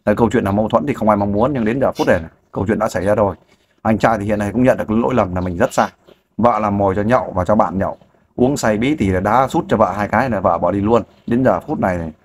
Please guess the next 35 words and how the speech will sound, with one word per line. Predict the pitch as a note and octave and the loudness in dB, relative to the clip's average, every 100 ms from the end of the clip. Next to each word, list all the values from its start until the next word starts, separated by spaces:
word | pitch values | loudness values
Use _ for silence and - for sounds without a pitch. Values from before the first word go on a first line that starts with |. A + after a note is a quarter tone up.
| _ _ _ | _ _ _
anh | G#2+ F#2+ | -2 2
trai | G#2 | 0
mới | G2+ | 0
hối | A2 C3+ | 0 0
hận, | A#2 - F2+ | -2 -4 -4
mới | G#2+ | 0
quay | A2 G2+ | 2 2
về | F#2+ | 2
đây | G#2+ G#2 F#2+ | 0 0 -4
để | E2+ | -2
cầu | G2 F#2+ | 2 0
xin, | D#2+ B2+ G2+ _ _ _ _ _ _ | 2 0 0 _ _ _ _ _ _
à, | - F2 D#2 | -4 -4 0
mong | F2+ A#2 | 0 2
muốn | A2 C#3+ | 2 0
là | G2+ | 0
vợ | G#2 E2+ | 0 -2
tha | - G#2 | -2 0
lỗi | G#2 B2 - _ | 0 -2 -8 _
cho | A2+ | 0
mình, | G2 E2+ _ _ _ _ | 0 0 _ _ _ _
để | - E2 | -6 -4
hy | G2+ | -2
vọng | G2+ F2+ | -2 -2
là | |
hai | G2 | -2
vợ | F#2+ | -2
chồng | F2 - | -4 -4
tiếp | D3 | -8
tục, | - | -8
à, | - - _ _ _ _ _ | -14 -18 _ _ _ _ _
lại | F2+ | -4
sống | - A2 | -2 -2
với | B2+ | 0
nhau | A#2 | -2